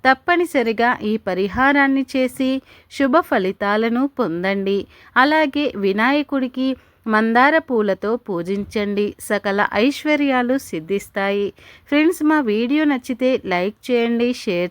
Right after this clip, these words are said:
చేయండి, అలాగే మా ఛానల్ని సబ్స్క్రైబ్ చేసుకోండి. ఈ వీడియో నచ్చితే కామెంట్ బాక్స్లో "జై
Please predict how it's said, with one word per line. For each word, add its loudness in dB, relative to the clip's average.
చేయండి, 0
అలాగే 0
మా 4
ఛానల్ని 0
సబ్స్క్రైబ్ -4
చేసుకోండి. -2
ఈ 4
వీడియో 2
నచ్చితే -2
కామెంట్ -2
బాక్స్లో 0
"జై 4